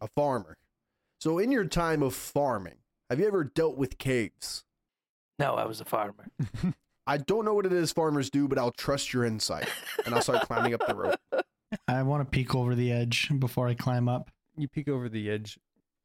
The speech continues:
Speaker 4: and you actually see off to the side, cut into a little alcove,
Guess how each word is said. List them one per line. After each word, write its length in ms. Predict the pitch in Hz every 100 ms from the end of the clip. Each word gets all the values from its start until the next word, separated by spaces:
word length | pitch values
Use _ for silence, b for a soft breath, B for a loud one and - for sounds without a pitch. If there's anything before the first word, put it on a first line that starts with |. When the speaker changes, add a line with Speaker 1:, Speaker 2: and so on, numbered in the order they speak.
| -
Speaker 4:
and 300 | 135 123 120
you 140 | 143
actually 260 | 180 - 175
see 260 | - 160 127
off 200 | 123 -
to 100 | 110
the 80 |
side, 420 | 113 - 110 107 -
cut 160 | 120
into 240 | 117 - 110
a 40 |
little 240 | 107 107 104
alcove, 580 | 107 110 - 104 95